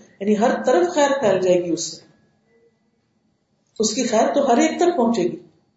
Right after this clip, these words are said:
اور یہی اس کی سچائی کی دلیل۔ اور پھر آگے بڑھ کر اس کا جو معاملہ ہے بندوں کے ساتھ، جو اخلاق ہے، اس میں بھی یہ خوبصورتی آ جائے گی۔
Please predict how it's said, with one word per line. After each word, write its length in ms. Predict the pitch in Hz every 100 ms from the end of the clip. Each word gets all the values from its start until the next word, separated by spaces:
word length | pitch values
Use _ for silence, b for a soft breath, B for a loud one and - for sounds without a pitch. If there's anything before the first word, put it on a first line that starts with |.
| _ _ _ _ _ _
اور 120 | 220
یہی 200 | 220 247
اس 120 | 247 -
کی 80 |
سچائی 460 | 226 196 185 175 175
کی 80 | 196
دلیل۔ 320 | 170 175 190 - _ _ _ _ _ _ _ _ _ _ _ _
اور 120 | 196
پھر 200 | - 262
آگے 300 | 226 196 233
بڑھ 220 | 214 214 -
کر 120 | 233
اس 200 | 202 -
کا 60 |
جو 140 | 185 180 170
معاملہ 380 | 170 196 302 247
ہے 180 | 285 220
بندوں 200 | 208 208
کے 120 | 196
ساتھ، 400 | - 151 135 - _ _ -
جو 200 | 262 269
اخلاق 520 | 226 240 185 226 302 -
ہے، 260 | 180 - B B B _ _ -
اس 240 | 285 -
میں 120 | 269
بھی 220 | 277 302
یہ 60 | 302 262
خوبصورتی 500 | 233 214 196 202 170
آ 120 | 143
جائے 200 | 143 135
گی۔ 120 | -